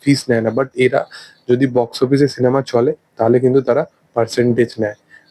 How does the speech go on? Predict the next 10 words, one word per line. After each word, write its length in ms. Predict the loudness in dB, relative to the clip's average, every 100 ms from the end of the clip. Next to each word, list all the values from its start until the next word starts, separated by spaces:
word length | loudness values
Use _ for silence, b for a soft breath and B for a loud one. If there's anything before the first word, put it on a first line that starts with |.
| -4
তো 80 | 0
এইরকমই 580 | 2 2 2 0 0 0
kind 300 | 0 0 2
of 80 | -2
কিন্তু 340 | -2 -6 -6
কিছু 300 | -8 -2 -2 -2 _ _ _ _ _ _ _ _ -20 -8 -2
জিনিস 300 | 0 0 0
করতে 280 | -2 -2 -2
চলেছে 340 | 0 -2 -2
হয়তো 260 | -4 -2